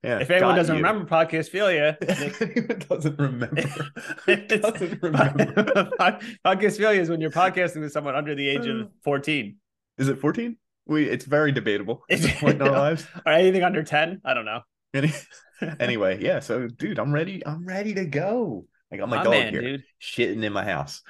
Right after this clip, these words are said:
Speaker 1: I got, um, my tattoo, shitting on my arm. I got
Speaker 2: Yeah.
Speaker 1: it, carpets matching my drapes, and I got
Speaker 2: Oh, big time.
Speaker 1: and now I got eHarmony, where I c-, it's like someone shit on their pictures because it's blurry.
Speaker 2: <laughs>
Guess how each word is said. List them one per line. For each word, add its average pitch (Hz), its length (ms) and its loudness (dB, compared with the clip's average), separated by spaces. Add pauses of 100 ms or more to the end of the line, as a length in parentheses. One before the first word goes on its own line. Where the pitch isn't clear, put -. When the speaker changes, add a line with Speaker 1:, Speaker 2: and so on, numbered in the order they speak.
(240)
Speaker 1:
I 113 60 -4
got, 104 380 0
um, 95 540 0
my 92 140 -8
tattoo, 98 600 -4
shitting - 300 -6
on 92 80 -4
my 90 120 0
arm. 76 320 -4 (140)
I 95 120 -4
got 92 400 0
Speaker 2:
Yeah. 95 80 -4
Speaker 1:
it, - 120 -12 (160)
carpets - 360 -6
matching 85 260 -6
my 92 80 -4
drapes, 85 460 -6
and 85 260 -4
I 82 80 -4
got 90 300 4
Speaker 2:
Oh, 127 40 -6
big 156 200 -2
time. 101 320 -4 (320)
Speaker 1:
and 113 300 -2
now 104 160 -2
I 107 60 -4
got 104 180 0
eHarmony, 110 500 -2
where 90 280 -4 (300)
I 92 120 -6
c-, - 140 -14
it's 104 380 -6
like 117 160 0
someone 110 220 -4
shit 110 300 -2
on 101 140 -6
their 90 120 -4
pictures 101 400 -6
because 92 240 -6
it's 87 140 -12 (180)
blurry. 87 520 -2 (580)
Speaker 2:
<laughs> 156 100 -2